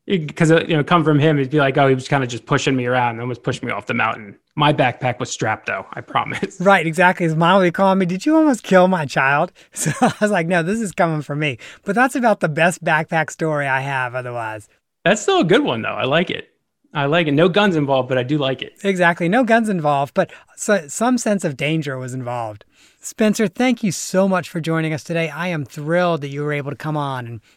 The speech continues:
Speaker 2: listeners, I need to make sure, like I always do, that you know how you can reach out to Spencer.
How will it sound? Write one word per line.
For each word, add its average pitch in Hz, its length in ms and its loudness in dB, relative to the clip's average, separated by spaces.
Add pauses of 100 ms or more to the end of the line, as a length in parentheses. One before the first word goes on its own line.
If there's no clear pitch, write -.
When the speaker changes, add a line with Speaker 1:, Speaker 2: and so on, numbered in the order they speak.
(120)
Speaker 2:
listeners, 160 720 -4 (760)
I 175 180 0
need 220 140 2
to 208 60 0
make 190 200 0
sure, 190 420 -2 (260)
like 135 200 -8
I 165 60 4
always 220 300 2
do, 160 240 -4
that 147 120 -8
you 160 200 -4
know 170 160 0
how 147 140 -4
you 151 160 -4
can 143 160 -6
reach 143 240 -6
out 131 200 -8
to 123 60 -18
Spencer. 113 460 -14